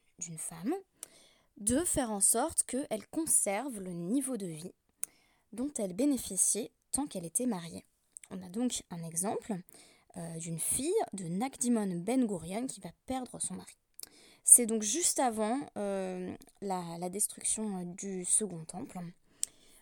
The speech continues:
Euh, donc, Maaseh Bevito chez Nakdimon Ben Gurion, chez Paskula Chachamim, Arba Maot, Zehuvim, la Kupa,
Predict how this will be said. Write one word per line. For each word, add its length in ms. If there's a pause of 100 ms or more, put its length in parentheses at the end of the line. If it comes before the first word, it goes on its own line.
(120)
Euh, 160
donc, 180
Maaseh 300
Bevito 260
chez 140
Nakdimon 280
Ben 160
Gurion, 600
chez 120
Paskula 300
Chachamim, 540
Arba 320
Maot, 220 (340)
Zehuvim, 640
la 340
Kupa, 340